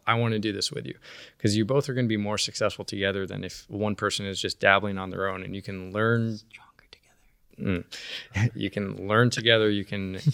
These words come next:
Speaker 1: <laughs> get involved with some new things together. You can fail a little bit together, but when you guys fail, you have somebody else who's going to help push you along. So I do think a support system is probably one of the most important things in starting a new goal and sticking to it.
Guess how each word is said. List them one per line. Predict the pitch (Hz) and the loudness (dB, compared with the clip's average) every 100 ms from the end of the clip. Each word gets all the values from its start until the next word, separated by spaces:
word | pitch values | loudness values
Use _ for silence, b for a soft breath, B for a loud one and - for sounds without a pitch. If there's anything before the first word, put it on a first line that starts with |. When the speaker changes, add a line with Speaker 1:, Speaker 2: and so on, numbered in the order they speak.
| - | 0
Speaker 1:
<laughs> | - - | -16 2
get | 101 | 2
involved | 98 92 104 110 | 4 4 6 6
with | 110 95 | 2 -2
some | - | -2
new | 104 104 | -2 -4
things | 104 95 | -6 -6
together. | - 98 95 98 | -4 0 0 0
You | 95 | -4
can | - 104 101 98 | -4 -4 -2 -6
fail | - - 110 170 | -8 6 10 10
a | 143 | 6
little | 113 | 2
bit | 104 104 | -2 -6
together, | 101 98 127 | -2 0 0
but | 131 | 0
when | 110 113 | -2 -4
you | 110 104 | -4 -2
guys | 107 107 - | 0 0 -4
fail, | - 98 107 | 0 4 6
you | 117 101 | 4 2
have | 104 | 0
somebody | - 104 98 | -2 -4 -2
else | 98 107 | 0 0
who's | - 95 - | -4 -8 -8
going | 98 | -6
to | 98 | -6
help | 90 101 - | -4 -6 -6
push | 113 - | -4 -2
you | 104 | -2
along. | 98 104 110 b b b b | -2 -4 -6 b b b b
So | 110 | 2
I | |
do | 104 117 | 4 2
think | 120 104 | 0 -4
a | |
support | - - 117 110 | -6 -2 -2 -2
system | 104 - 101 | -6 -6 -6
is | 92 | -4
probably | 104 98 | -4 -2
one | 98 98 | -4 -8
of | |
the | 95 | -8
most | 98 101 104 - - - _ | -4 -4 -2 -4 -8 -18 _
important | 110 95 - 123 107 104 | -6 -6 2 4 4 0
things | 107 104 98 | -6 -4 -6
in | 104 98 95 90 _ _ | -6 -6 -8 -12 _ _
starting | - - - 107 110 113 113 | -6 -4 4 6 6 6 0
a | |
new | 107 104 | -4 -4
goal | 104 101 98 101 | 0 0 0 -4
and | 95 95 92 92 | -6 -6 -6 -8
sticking | - - - - | -8 -6 -6 -8
to | - | -6
it. | - 50 | -6 -6